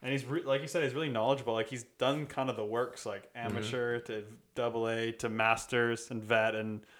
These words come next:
Speaker 1: obviously running his own team and track. Not many people in our sport have done the full works.
Speaker 2: No, no, you're right. And he does a great job at, like, um, promoting himself. Like, he,
Speaker 1: Yeah.
Speaker 2: he's created a brand for himself that
Speaker 1: Yeah.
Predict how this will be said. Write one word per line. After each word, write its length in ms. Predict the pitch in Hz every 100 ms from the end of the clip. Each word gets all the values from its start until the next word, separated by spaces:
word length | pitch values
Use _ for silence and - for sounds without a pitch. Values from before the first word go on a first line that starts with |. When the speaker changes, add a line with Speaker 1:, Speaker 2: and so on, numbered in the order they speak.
| -
Speaker 1:
obviously 240 | 120 113 123
running 140 | 120
his 120 | 117 113
own 100 | 107
team 220 | 123 113
and 80 | 107
track. 420 | 110 113 - - - - -
Not 160 | 120 143
many 120 | 160
people 440 | 160 156 147 151 123
in 40 |
our 120 | 120
sport 320 | - 127 123
have 160 | 117 110
done 300 | 117 113 110
the 80 | 107
full 400 | - - 123 110
works. 500 | 110 107 - - -
Speaker 2:
No, 280 | 104 92 87 -
no, 100 | 104
you're 120 | 101 95
right. 240 | 92 90 - - _ 104
And 80 |
he 100 | 107
does 160 | 110 120
a 80 | 113
great 260 | 104 110
job 380 | 107 107 101 98
at, 240 | 101 95 101
like, 320 | 95 92 - _ _ - -
um, 460 | 95 92 90 87 - _
promoting 400 | - 101 104 98
himself. 580 | 98 - 98 90 - - _ _
Like, 160 | 101 95
he, 40 | 104
Speaker 1:
Yeah. 60 | 98
Speaker 2:
he's 180 | 98
created 340 | - 107 104 98
a 40 |
brand 400 | 90 92 95 95
for 140 | - 92
himself 460 | 87 - 92 90
that 140 | 95
Speaker 1:
Yeah. 100 | 98